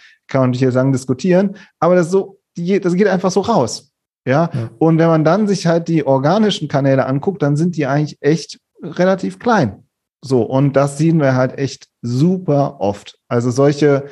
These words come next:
Speaker 1: ja, so richtige Schieflagen. Und ich glaube, es wird halt gar nicht richtig erkannt, was es auch für richtige strategische Nachteile gibt in diesen Paid-Kanälen,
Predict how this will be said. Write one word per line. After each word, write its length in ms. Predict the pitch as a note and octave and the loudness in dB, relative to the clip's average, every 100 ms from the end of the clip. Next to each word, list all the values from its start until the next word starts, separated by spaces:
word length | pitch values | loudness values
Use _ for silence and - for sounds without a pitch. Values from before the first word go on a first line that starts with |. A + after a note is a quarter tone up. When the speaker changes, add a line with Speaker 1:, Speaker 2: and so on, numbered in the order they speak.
| - - _ _ | -20 -20 _ _
Speaker 1:
ja, 420 | G#3+ F3 E3 - - | -6 -2 -2 -4 -10
so 160 | C#3+ D3 | 0 2
richtige 400 | G#3 G#3 F3 D3 | 2 0 0 0
Schieflagen. 920 | - G#3 A#3+ - G#2+ G#2+ B2+ F#3+ G3+ - - _ - | 0 -2 -2 0 0 2 2 0 -4 -12 -20 _ 0
Und 400 | D#3 D#3+ D#3 - | 2 2 0 -8
ich 100 | - | -4
glaube, 160 | D#3+ E3 | -2 0
es 80 | E3 | 0
wird 100 | F3 | 0
halt 220 | D#3 D3+ | 0 0
gar 140 | D3+ | 0
nicht 140 | F3 F#3 | 0 -2
richtig 280 | F3+ - | -6 -8
erkannt, 500 | C3+ - D#3 A3 A3+ E3+ | -10 -6 -4 -4 -4 -2
was 220 | D#3 D#3 | -2 -2
es 160 | D#3 - | -8 -4
auch 200 | D3+ D3 | -4 -2
für 200 | D3+ D3+ | 0 0
richtige 600 | E3 F3+ D#3+ D3+ C#3+ - | 0 0 2 2 0 -10
strategische 560 | - - C#3 F3 E3+ C#3 | -12 -8 -4 -2 0 2
Nachteile 760 | A#2+ B2+ G3+ A#3+ - A#2+ A#2 A#2 | 2 2 0 -2 -2 0 0 0
gibt 220 | C#3+ C#3+ | -2 -2
in 140 | B2+ | 0
diesen 380 | B2+ C3 C3 B2+ | 2 2 0 -2
Paid-Kanälen, 920 | C#3+ D3 D3 B2 A2+ A2 B2+ F#3+ - | -2 -2 -2 -2 0 2 2 0 -6